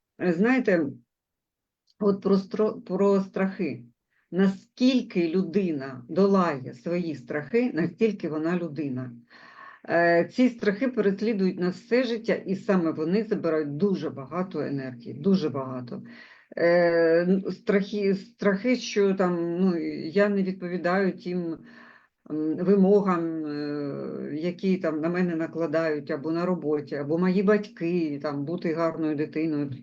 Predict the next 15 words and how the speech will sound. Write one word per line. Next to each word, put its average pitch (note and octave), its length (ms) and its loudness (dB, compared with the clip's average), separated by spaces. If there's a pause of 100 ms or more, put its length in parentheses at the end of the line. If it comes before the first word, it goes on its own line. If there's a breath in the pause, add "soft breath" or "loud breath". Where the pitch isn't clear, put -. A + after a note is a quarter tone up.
перед D3+ 260 -6
батьками, D3+ 500 -2
бути C#3+ 360 -4 (280 loud breath)
гарною D#3+ 440 2
дитиною D3+ 440 -2
перед D3+ 220 -4
вчителями, F#3+ 720 2
потім D3 400 -6 (260 loud breath)
далі, D#3 320 0
далі, D3+ 300 2
далі. G3+ 440 2 (500 loud breath)
М, E3 300 2
е, D#3 800 0 (480)
далі, F#3 380 2
що, F#3+ 300 0